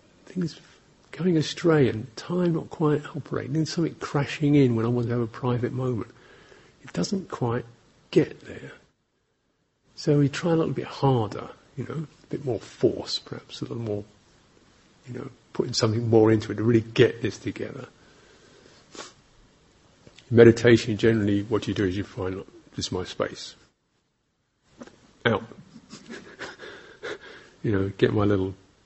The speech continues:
place, no contact, off, out, this is mine. And then, you know, something happens here. You get this kind of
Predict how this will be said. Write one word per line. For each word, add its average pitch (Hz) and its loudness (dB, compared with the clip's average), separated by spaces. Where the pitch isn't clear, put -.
place, - 6
no 101 4
contact, 92 -6
off, - -12
out, - -4
this 113 -10
is - -20
mine. - -10
And 101 -6
then, 104 -10
you 110 -10
know, 92 -8
something 95 -8
happens 95 -8
here. - -14
You 95 -4
get - -8
this - -12
kind 95 -6
of 87 -8